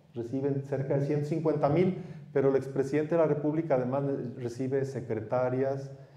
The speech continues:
eh, militares, eh, un director que es pagado con sueldo de director, etcétera. Toda una serie de cosas que eso lo dejo a un lado, ¿no? Pero vean, y si ponemos, eh, la, la pensión no contributiva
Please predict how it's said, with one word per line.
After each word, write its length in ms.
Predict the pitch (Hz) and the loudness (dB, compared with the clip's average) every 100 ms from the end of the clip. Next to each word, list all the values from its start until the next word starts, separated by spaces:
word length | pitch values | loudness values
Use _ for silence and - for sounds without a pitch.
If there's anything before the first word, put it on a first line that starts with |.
| - - | -18 -6
eh, 540 | 120 113 113 110 110 110 | -2 0 0 -2 -2 -2
militares, 1000 | 117 113 117 127 131 127 131 131 - - - - - | -2 -2 -2 0 0 2 0 0 -6 -12 -18 -20 -12
eh, 200 | - 120 | -6 -2
un 200 | 170 165 | 0 2
director 800 | 160 147 139 - 147 147 175 - - | 4 4 4 4 6 6 4 0 0
que 100 | 135 | 2
es 120 | 131 | 2
pagado 520 | 147 131 123 131 143 | 2 4 4 2 0
con 220 | 131 117 | -2 -4
sueldo 400 | 120 123 123 127 | -2 0 0 2
de 60 | 127 | 0
director, 420 | 117 110 - 135 | 0 -2 -2 -2
etcétera. 440 | 147 165 139 123 123 | 2 2 4 2 2
Toda 120 | 156 | 2
una 120 | 156 | 2
serie 240 | 151 151 | 2 0
de 40 | 147 | 2
cosas 300 | 147 143 - - - - | 0 0 -8 -20 -10 -2
que 80 | |
eso 180 | 160 165 | 0 2
lo 140 | 135 123 | 4 4
dejo 280 | 131 131 | 2 0
a 40 | 117 | -2
un 180 | 110 101 | 0 -2
lado, 280 | 95 92 107 | -4 -6 -8
¿no? 120 | 175 - - - _ _ _ - | -10 -14 -20 -20 _ _ _ 0
Pero 240 | 135 135 | 4 6
vean, 420 | 147 170 170 170 190 | 8 6 4 0 -2
y 120 | 147 | -4
si 160 | - | -2
ponemos, 880 | 147 151 156 196 226 190 185 - - - - - _ - | -2 2 2 4 2 2 0 -4 -12 -20 -20 -20 _ -12
eh, 560 | - 127 123 120 123 - | -2 2 4 2 0 -4
la, 420 | 127 127 123 - | 0 2 0 0
la 180 | 123 120 | 0 0
pensión 420 | 127 120 151 160 | -2 -2 0 0
no 140 | 170 165 | 0 -2
contributiva 840 | 165 151 127 120 123 143 139 131 | -4 -4 -4 -4 -4 0 0 0